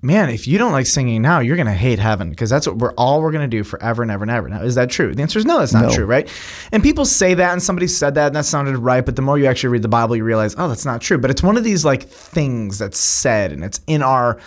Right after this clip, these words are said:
Speaker 1: just vocabulary and vernacular as evangelicals, okay? But it's not
Speaker 2: Mm-hmm.
Speaker 1: true because heaven's gonna be way cooler than that. Here, here's another one of these things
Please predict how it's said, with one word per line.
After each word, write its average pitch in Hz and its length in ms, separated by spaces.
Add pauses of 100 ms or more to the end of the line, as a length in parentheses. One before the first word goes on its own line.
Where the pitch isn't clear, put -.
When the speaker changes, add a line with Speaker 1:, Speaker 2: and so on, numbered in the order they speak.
(400)
Speaker 1:
just - 320
vocabulary 131 1000
and 113 80
vernacular 110 580
as 107 160
evangelicals, 104 680
okay? - 140
But 135 100
it's 107 80
not - 200
Speaker 2:
Mm-hmm. 123 40
Speaker 1:
true 131 280
because 120 320
heaven's 123 280
gonna 123 160
be 117 100
way 110 200
cooler 107 280
than 104 140
that. - 240 (680)
Here, 233 480
here's 202 240
another 170 440
one 139 240
of 135 80
these 139 220
things 104 540